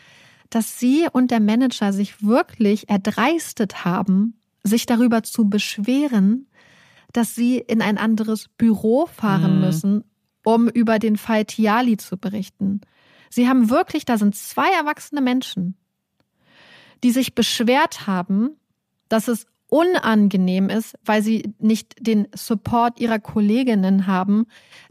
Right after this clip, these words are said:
Speaker 1: Der Manager hat es als uncomfortable bezeichnet, dass sie dahin mussten. Zu einem Zeitpunkt, wo Tiali verschwunden war.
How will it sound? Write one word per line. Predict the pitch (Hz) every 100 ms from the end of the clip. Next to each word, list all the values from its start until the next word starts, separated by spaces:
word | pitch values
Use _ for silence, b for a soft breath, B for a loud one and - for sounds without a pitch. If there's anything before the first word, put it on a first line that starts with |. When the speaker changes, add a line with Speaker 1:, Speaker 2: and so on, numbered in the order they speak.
| -
Speaker 1:
Der | 214
Manager | 226 247 - 226
hat | 220 220
es | -
als | 214 - _ 214
uncomfortable | 214 - 233 240 - 196 185
bezeichnet, | 180 180 - 185 - 202 202
dass | 220 196
sie | 208
dahin | 196 185 214
mussten. | 185 185 - 175 190 _ _ _ B B B B B B _ -
Zu | - 370
einem | 427 403
Zeitpunkt, | - 359 415 - 240 226 262
wo | 269
Tiali | - 247 277 302 269
verschwunden | - 233 - 254 311 294 226 196
war. | 208 208